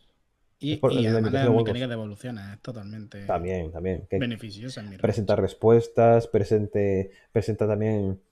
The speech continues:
Speaker 2: eh, sorpresas. Eh, está, es, a mí la, el que le haya incorporado las evoluciones a un juego de cartas como este, me parece un, un mastermind por parte de K M R, sin duda.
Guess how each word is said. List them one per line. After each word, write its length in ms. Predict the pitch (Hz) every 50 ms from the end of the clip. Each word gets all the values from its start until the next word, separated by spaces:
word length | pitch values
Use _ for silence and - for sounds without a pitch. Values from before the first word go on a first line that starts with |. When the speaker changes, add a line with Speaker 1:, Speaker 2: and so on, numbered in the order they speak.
| _ _ _ _ _ _
Speaker 2:
eh, 300 | 107 107 101 95 98 95
sorpresas. 1040 | - - - 104 95 - - 110 117 120 117 - 120 113 123 131 135 131 - - - _ - _ _ _ -
Eh, 600 | 92 92 90 87 87 80 78 78 78 - - - -
está, 360 | - - 117 107 - - 87
es, 200 | 87 - - - - _ _ _
a 160 | - 110 117
mí 100 | 147 165
la, 240 | 170 151 143 120 78 69 69 76
el 160 | 107 113 113
que 80 | - 110
le 60 | 110
haya 160 | 127 143 151
incorporado 500 | 147 143 135 135 123 - 107 98 92 92
las 120 | 95 98 101
evoluciones 440 | 98 98 98 98 95 107 95 90 95 113
a 20 |
un 80 | 113 117
juego 220 | - 117 104 98
de 80 | 95 92
cartas 400 | - 87 85 90 87 87 - _
como 240 | - 87 73 71
este, 340 | 87 123 - - 175 196 - _ - _ _ - - _ _ _ _ _ _
me 120 | 107 98
parece 240 | - 107 107 - 127
un, 340 | 123 113 107 104 92 - - - _ _ _ _ _ _ _ _ _ _ _ _
un 180 | - 123 127 127
mastermind 500 | 123 120 - 117 95 87 82 80 78 - - _ _ _ _
por 140 | - 104 -
parte 240 | 107 101 - 117
de 40 | 110 -
K 120 | 101 92
M 140 | 87 82 80
R, 260 | 80 80 80 80 - _ _
sin 240 | _ - 123 110 107 123
duda. 320 | 113 95 78 - -